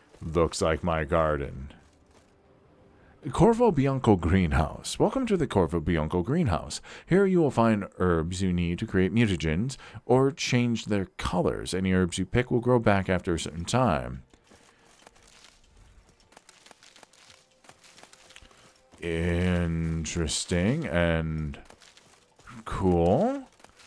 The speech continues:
So with some of this shit on hand, I guess I should head back into the, uh,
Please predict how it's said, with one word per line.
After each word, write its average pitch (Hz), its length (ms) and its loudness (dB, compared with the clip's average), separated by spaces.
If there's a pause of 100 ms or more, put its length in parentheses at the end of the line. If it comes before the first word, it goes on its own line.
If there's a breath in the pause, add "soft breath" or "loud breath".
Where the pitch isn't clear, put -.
(200 loud breath)
So 101 420 2
with 95 120 0
some 101 160 0
of 95 40 0
this 92 140 0
shit - 380 0
on 87 200 2
hand, 90 600 0 (840)
I 92 120 -4
guess 98 260 -6
I 90 80 -2
should 85 320 -4
head 85 360 0
back 80 540 -4
into 101 760 0
the, 95 360 4
uh, 92 320 4